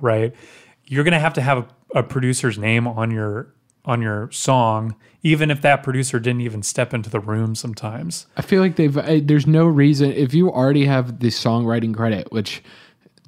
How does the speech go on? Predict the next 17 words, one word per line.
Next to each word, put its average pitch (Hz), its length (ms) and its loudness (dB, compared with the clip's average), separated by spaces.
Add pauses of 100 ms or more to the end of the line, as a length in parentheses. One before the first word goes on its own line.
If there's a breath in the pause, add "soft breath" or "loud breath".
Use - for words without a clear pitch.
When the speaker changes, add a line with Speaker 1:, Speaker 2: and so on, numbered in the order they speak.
Speaker 2:
they 135 240 4
will, 139 200 0
you 139 140 2
know, 120 140 2
we 123 220 2
joke 127 280 0
about 120 220 -2
how 117 100 -2
there's 107 200 -2
fifty 117 320 -2
thousand 98 300 -4
songwriters 120 600 0
on 104 120 0
these 95 140 -4
songs 139 400 0
and 107 120 -4
stuff, 101 280 -6